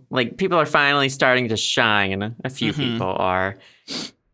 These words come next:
Speaker 1: Uh, w-, I guess we could say who got eliminated. Nina Bobina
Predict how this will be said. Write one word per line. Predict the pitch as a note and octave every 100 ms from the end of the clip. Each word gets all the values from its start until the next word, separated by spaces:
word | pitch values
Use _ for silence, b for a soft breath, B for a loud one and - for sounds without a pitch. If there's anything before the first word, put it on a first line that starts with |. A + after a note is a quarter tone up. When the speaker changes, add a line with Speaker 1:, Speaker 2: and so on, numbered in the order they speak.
| _ _
Speaker 1:
Uh, | B2 A#2 A2 A2 G#2+
w-, | A2 F2+ A#2
I | A2+
guess | B2 A#2+
we | A#2+
could | A2+ B2
say | A2+
who | A2+
got | A2 A2 G#2+
eliminated. | G#2+ G#2+ G#2+ G#2 G#2+ A2+ G#2
Nina | A2+ A#2 A#2+
Bobina | B2 B2 A#2+ G#2+ A2 A#2+